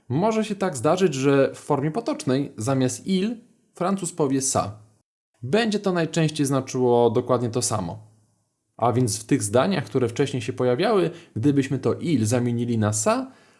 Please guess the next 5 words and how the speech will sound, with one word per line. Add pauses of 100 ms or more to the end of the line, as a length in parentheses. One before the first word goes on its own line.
(360)
będzie
znaczenie
dokładnie
takim
samym,